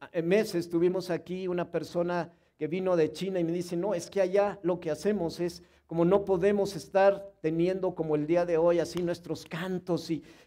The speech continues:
con todo el, el power, ¿verdad? Y levantar nuestra voz y la guitarra y la batería y todo.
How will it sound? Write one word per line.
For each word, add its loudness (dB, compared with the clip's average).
con 2
todo 6
el, -2
el -4
power, 0
¿verdad? 0
Y -2
levantar 2
nuestra -2
voz 0
y -4
la -2
guitarra -4
y -2
la 0
batería 0
y 0
todo. 6